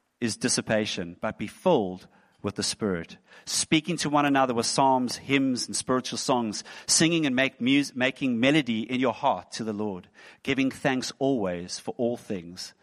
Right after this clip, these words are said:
to the Father, to God the Father, in the name of our Lord Jesus Christ." You know, um, if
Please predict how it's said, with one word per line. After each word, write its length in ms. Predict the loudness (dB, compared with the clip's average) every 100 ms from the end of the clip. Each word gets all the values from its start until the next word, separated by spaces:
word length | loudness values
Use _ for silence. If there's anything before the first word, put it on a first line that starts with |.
| _
to 100 | -6
the 100 | -6
Father, 500 | -2 0 0 -2 -8 -14 _ _ _ -6
to 100 | 2
God 180 | 2 2
the 60 |
Father, 320 | 0 0 0
in 160 | -4 -6
the 80 | -4
name 240 | -2 -2
of 120 | -2 -4
our 100 | -4
Lord 220 | -6 -8
Jesus 340 | -10 -12 -12
Christ." 500 | -10 -10 -10 -16 -20 _ _ _ _ _ _ _ _ -20 -4
You 120 | 2
know, 180 | 4 4
um, 340 | 2 0 0 -4
if 280 | -4 -6